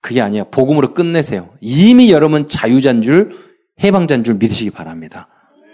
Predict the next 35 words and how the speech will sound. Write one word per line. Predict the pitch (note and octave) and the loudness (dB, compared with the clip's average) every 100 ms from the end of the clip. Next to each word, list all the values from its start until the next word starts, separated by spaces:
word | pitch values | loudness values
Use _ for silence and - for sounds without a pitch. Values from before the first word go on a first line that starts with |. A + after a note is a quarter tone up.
| _ _ - | _ _ -10
지금 | C#3+ C3 | -6 -4
그리스도로 | - F#3 G#3 F#3 F3 | 0 0 0 -4 -2
끝내버려야지 | A#3 A#3 G3 F3 C3 A#2 A#2 | 0 2 2 4 4 2 0
내가 | C3 A#2+ | 0 0
어떻게 | G#2 - - C#3+ | 0 -4 -4 -2
하면 | A2+ G#2+ | 0 0
응답받을까? | C3 C3 G#2+ G2 F#2 | -2 -2 -4 -6 -4
그런 | D#3 E3+ | -2 0
거 | D3+ | -2
없어요. | - - E3 F#2+ - _ _ | -4 -2 -2 -4 -10 _ _
우리는 | B2 C#3+ C#3 | -4 -2 -2
이 | A2 A#2 | -2 -2
자리가 | C#3+ C3+ B2 G#2+ | -2 0 -4 -4
응답의 | G2 A2+ G#2+ | -2 -4 -4
자리예요. | G2 F2 E2+ F2 - _ _ _ _ _ - | -8 -14 -14 -16 -20 _ _ _ _ _ 0
여기서 | D3+ G#3 A3+ G#3+ | 4 4 4 2
성공하고 | - A#3 G#3+ G3+ F#3+ D3 | 0 2 2 4 4 4
여기서 | F#3 F#3 F#3 | 2 2 2
해방하고 | G#3 G#3 G3 F3 | 4 2 4 4
여기서 | F#3 F#3+ | 4 2
행복했을 | F#3+ G3+ - A3+ A3 G3 | 2 2 2 0 2 0
때 | F#3+ F3+ - - - | 0 -2 -10 -14 -4
그게 | E3+ G3 | 0 0
다 | - - | 0 0
오는 | D3 D#3+ F3 | 2 4 2
거지. | D3 C#3+ | 2 2
내가 | C#3+ G3+ | 2 2
지금 | F#3 F#3 F#3 | 2 0 2
있는 | F3 F3 | 4 4
이 | E3+ | 4
자리에 | F3+ F3 | 4 2
힘들고 | E3 G3+ F#3+ E3 | 2 2 2 4
어렵다고 | D3 E3+ F3 D#3 | 2 2 -2 -2
막 | D3+ - - - | -8 -12 -20 -14
그러는데 | - D#3 D#3 C#3 E3+ F#3+ G#2+ F2 | -4 -2 0 0 2 2 0 -4